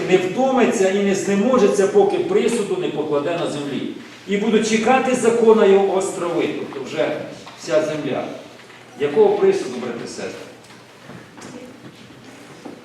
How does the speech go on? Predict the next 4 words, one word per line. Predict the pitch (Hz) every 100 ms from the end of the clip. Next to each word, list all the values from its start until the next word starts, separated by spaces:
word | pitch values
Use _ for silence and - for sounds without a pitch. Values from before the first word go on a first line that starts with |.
| - 135
Е, | 135 135 127 113 113 170
ми |
також | 185 208 208 190 -
читаємо | 175 185 190 190 180 170 160 -